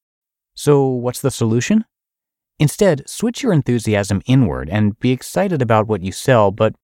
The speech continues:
keep it to yourself. Be calm and relaxed when communicating with your prospective customers. Be conversational, like you're talking to a family member or friend.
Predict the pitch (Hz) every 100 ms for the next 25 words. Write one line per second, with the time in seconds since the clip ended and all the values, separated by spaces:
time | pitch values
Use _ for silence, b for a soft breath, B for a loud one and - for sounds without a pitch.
0 | _ 247 202 - 104 - 117 - _ _
1 | _ _ _ _ 208 226 - 135 131 127
2 | 110 92 90 87 90 - - 87 85 95
3 | 90 85 92 82 76 76 82 - - -
4 | 73 - - 80 - 65 - - _ _
5 | _ _ 202 226 214 185 131 - 98 -
6 | 82 67 85 120 - 120 - 120 117 117
7 | 120 107 - 101 104 104 92 90 90 82
8 | - 123 87